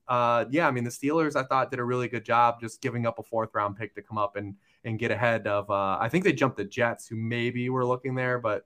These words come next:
uh, definitely like that too. And Jordan Addison, from a fantasy perspective, I thought was the,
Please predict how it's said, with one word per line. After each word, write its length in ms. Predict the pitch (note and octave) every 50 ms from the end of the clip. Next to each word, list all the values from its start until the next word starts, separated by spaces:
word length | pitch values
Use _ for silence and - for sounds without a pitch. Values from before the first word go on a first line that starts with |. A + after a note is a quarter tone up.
| _
uh, 300 | A#2 G#2+ G2+ G2+ G2+ G#2 - - _ _ _ _ _ _ _ _ B2
definitely 340 | B2 C#3+ D3 - F3+ D3 C3
like 160 | B2 A#2+ A#2
that 260 | - A2 A2 F#2 -
too. 280 | - A2 F#2+ - - - _ _ _ _ _ _ _ _ _ _ _ _ _ _ _ _ _ _ _ _ _ _ -
And 100 | C#3+ -
Jordan 260 | F#3 G#3 A3+ G#3 F#3
Addison, 400 | E3 E3 F3 D#3+ D#3+ - C#3+ C3
from 120 | B2+ C#3+ C3
a 60 | B2
fantasy 460 | - C#3 C3 B2+ B2 B2 - A#2 A2
perspective, 640 | A2 - - B2+ A#2+ A2 - A#2+ A2 G#2 - A2 G#2
I 80 | G#2+ G#2+
thought 260 | - - G#2 G2 -
was 160 | G2+ G#2 G2+ -
the, 360 | - G#2 G#2 G2+ G2 G2